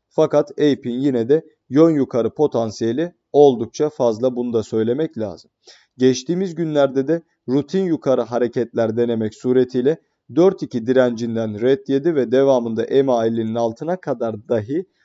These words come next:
e, geriledi arkadaşlar. Şu anda bir gerileme etabının içerisinde bulunuyor. Nitekim üç yetmiş beş, e, dolaylarına kadar geri çekilse dahi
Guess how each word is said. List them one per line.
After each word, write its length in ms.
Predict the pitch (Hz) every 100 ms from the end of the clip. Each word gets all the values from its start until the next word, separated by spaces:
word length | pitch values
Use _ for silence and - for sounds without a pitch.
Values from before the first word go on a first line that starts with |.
| _ _
e, 180 | 117 117
geriledi 600 | 110 123 123 131 139 175
arkadaşlar. 720 | 117 - 101 92 - 156 170 _ _
Şu 220 | _ 160 165
anda 300 | 165 139 123
bir 100 | 113
gerileme 560 | 110 123 131 131 113
etabının 560 | 113 120 135 117 113 117
içerisinde 760 | 127 131 113 107 120 143 180 165
bulunuyor. 440 | 160 131 110 135 - _ _ -
Nitekim 520 | 170 190 175 165 -
üç 240 | 175 - 165
yetmiş 420 | 151 143 143 135
beş, 300 | 135 135 -
e, 280 | 113 113 113
dolaylarına 640 | 123 123 123 127 143 156
kadar 280 | - 113 110
geri 300 | 104 120 131
çekilse 560 | - 127 135 123 170 127
dahi 280 | 113 151